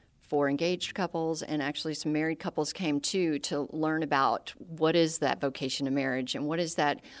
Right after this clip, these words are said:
what does a, a holy courtship look like? What is, you know, frequenting the Blessed Sacrament together as a couple,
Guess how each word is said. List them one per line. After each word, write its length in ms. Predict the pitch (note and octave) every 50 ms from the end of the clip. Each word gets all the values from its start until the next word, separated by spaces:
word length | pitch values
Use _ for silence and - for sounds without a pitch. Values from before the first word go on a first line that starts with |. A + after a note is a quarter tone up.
| - -
what 120 | - A3 B3
does 200 | D4 C#4 A3 - -
a, 280 | - F3 F3 E3 D#3+ - -
a 40 |
holy 320 | D#3 - - F#3 G3+ G3+ E3+
courtship 580 | - - - F#3+ G#3+ - - - - - -
look 200 | D3+ C3 - -
like? 340 | - A#2 F#2+ - - - - _ - - - - - - - - - - - _
What 180 | - F#3 A3 B3+
is, 320 | B3 A#3+ A3+ F#3+ F3+ - - - - _ _ _ - - - -
you 140 | E3+ F3
know, 100 | E3 D#3
frequenting 440 | D3 - - G3 G3+ - G3 G3 F#3
the 60 | E3
Blessed 380 | C#3 - E3 E3+ E3+ - D3 -
Sacrament 560 | - - D3 E3 E3 - D#3 D3 C3+ A#2 - - _ _ _ _ _ _ - -
together 560 | - - F#3+ - C#3+ D#3+ D#3 D#3 B2+ - - -
as 160 | - D#3 -
a 40 | D#3
couple, 560 | - - - D#3+ - - - - - - -